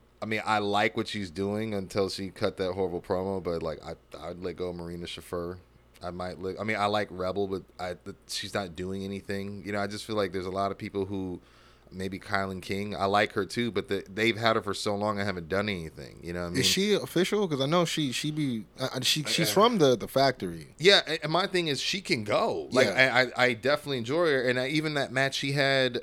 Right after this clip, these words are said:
Speaker 1: with, uh, who, was it Baker? No, who, Thun-, who she
Speaker 2: Maybe
Speaker 1: went
Speaker 2: it was a hater.
Speaker 1: I can't remember.
Speaker 2: It
Speaker 1: It was
Speaker 2: was
Speaker 1: in
Speaker 2: a
Speaker 1: her
Speaker 2: heel,
Speaker 1: hometown,
Speaker 2: though. Yeah, it
Speaker 1: though.
Speaker 2: was a heel.
Speaker 1: But yeah,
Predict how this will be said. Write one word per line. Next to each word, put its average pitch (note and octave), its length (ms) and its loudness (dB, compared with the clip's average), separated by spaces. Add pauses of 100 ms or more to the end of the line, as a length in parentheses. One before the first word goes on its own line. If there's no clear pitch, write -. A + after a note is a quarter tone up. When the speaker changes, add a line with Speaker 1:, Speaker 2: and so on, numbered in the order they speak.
Speaker 1:
with, A#2+ 420 -2
uh, A#2+ 340 2
who, A#2 120 -12
was A2 180 -2
it F2 100 -10 (180)
Baker? F3 400 2
No, A2 260 0
who, A2+ 120 -6 (300)
Thun-, B2+ 180 -2 (340)
who D#3 200 -6
she - 200 -6
Speaker 2:
Maybe D#3+ 240 8
Speaker 1:
went D3+ 80 8
Speaker 2:
it A#2 40 6
was A#2+ 120 4
a G2 80 2
hater. E3 340 2 (1120)
Speaker 1:
I - 80 -20
can't - 360 -16
remember. E2 360 -18 (600)
Speaker 2:
It - 40 -2
Speaker 1:
It - 20 2
was E3+ 100 4
Speaker 2:
was - 20 2
Speaker 1:
in - 60 2
Speaker 2:
a C#3 80 2
Speaker 1:
her C#3+ 80 4
Speaker 2:
heel, B2 180 6
Speaker 1:
hometown, - 20 -4
Speaker 2:
though. A#2 280 2
Yeah, C3+ 120 4
it C#3 60 6
Speaker 1:
though. C#3 40 4
Speaker 2:
was D3 160 2
a G#2 40 -4
heel. G2 480 -4 (400)
Speaker 1:
But C#3 140 0
yeah, D#3+ 160 4